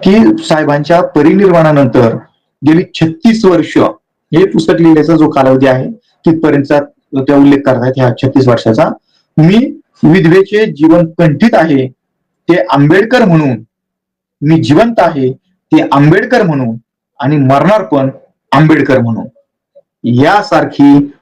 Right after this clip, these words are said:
वैचारिक बांधिलकी जी बाबासाहेबांच्या रक्ताशी नातं सांगणारी आहे, नातं आप-, अ, घट्ट करणारी आहे, अशा सविता आंबेडकरांना समाजानं, तुम्ही आम्ही वेगळं करून चालणार नाही. त्यासाठी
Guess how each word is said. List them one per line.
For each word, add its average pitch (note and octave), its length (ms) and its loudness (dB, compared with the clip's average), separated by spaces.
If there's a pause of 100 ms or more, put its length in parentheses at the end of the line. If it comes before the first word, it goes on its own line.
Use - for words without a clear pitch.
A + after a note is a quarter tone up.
(140)
वैचारिक D3 540 0
बांधिलकी C#3 720 -2 (380)
जी B2+ 120 0
बाबासाहेबांच्या E3 1200 0
रक्ताशी C3 500 -4
नातं C3+ 340 0
सांगणारी D3+ 420 0
आहे, B2 320 0 (440)
नातं C#3+ 320 0 (420)
आप-, C#3+ 280 -4
अ, C#3 180 2
घट्ट C#3+ 300 -2
करणारी C#3+ 420 -2
आहे, A#2+ 340 -4 (420)
अशा B2+ 320 -2
सविता C#3+ 340 -2
आंबेडकरांना C3 720 -2 (480)
समाजानं, C#3+ 600 -2 (500)
तुम्ही F#3+ 200 4
आम्ही D3 320 0 (360)
वेगळं C#3 380 2
करून F#3+ 240 -2
चालणार C3+ 360 0
नाही. A#2+ 380 -2 (1200)
त्यासाठी E3 640 -4